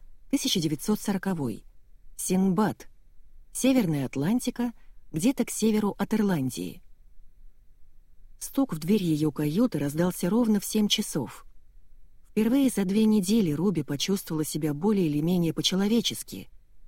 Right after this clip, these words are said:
и сумела не только одеться, но и расчесать колтуны в волосах и сесть на койку. Когда Руби поднялась на борт Синдбада в гавани Галифакса,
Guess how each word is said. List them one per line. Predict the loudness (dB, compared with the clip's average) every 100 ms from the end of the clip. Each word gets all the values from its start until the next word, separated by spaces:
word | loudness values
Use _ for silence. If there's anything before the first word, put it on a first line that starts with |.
| -10 -8
и |
сумела | -2 2 2 2
не | 0
только | 2 0 2 -2
одеться, | 0 -2 -4 -8 -10 -12 -20 -20 -4
но | 2 4
и | 4
расчесать | 4 2 0 -2 2
колтуны | 0 4 6 6 4
в |
волосах | 0 -2 -2 0 -2 -4 -14 -4
и | -4
сесть | 2 0 2
на | 0
койку. | 2 -2 -2 -8 -12 -14 -20 -20 -20 -20 -20 -18 -18 -18 -4
Когда | 0 4 4
Руби | 6 4 2
поднялась | 2 4 4 2 2
на | 2 4
борт | 0 -2
Синдбада | -2 -2 4 4 4 0 -4
в |
гавани | 0 2 2 0
Галифакса, | 2 0 0 -4 -6 -6 -10 -12